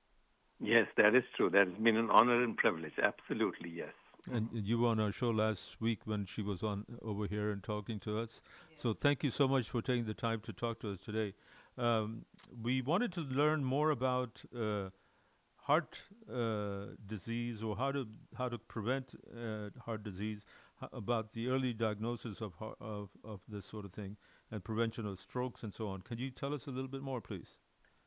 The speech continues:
Speaker 1: Sure. You know, uh, February is the American Heart Month, and as you know, American Heart Association is celebrating, this is a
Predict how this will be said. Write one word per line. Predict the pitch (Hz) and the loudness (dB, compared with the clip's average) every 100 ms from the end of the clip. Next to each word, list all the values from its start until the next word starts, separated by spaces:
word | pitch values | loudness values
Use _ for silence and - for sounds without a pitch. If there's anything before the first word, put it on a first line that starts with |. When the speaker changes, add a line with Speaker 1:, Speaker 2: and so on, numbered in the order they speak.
| _ _ _ - - | _ _ _ -14 6
Speaker 1:
Sure. | 147 107 | 8 8
You | 95 | 6
know, | 127 170 220 | 6 4 6
uh, | 113 101 95 | 6 6 6
February | 143 117 135 143 139 | 4 4 4 6 6
is | 135 | 6
the | 143 | 4
American | 117 117 - 120 | 6 2 4 4
Heart | 120 110 - | 4 4 4
Month, | 120 120 | 2 4
and | 110 110 | 2 4
as | 107 104 | 4 2
you | 117 | 2
know, | 139 | 4
American | 107 113 123 143 | 4 4 4 2
Heart | 123 117 | 2 2
Association | 113 - 110 127 - 156 151 | 2 0 0 0 0 -4 -4
is | - 117 - | -4 -4 -2
celebrating, | 117 123 113 131 127 120 | -2 0 4 4 4 0
this | 120 - | 0 -2
is | 117 | 0
a | 113 | 0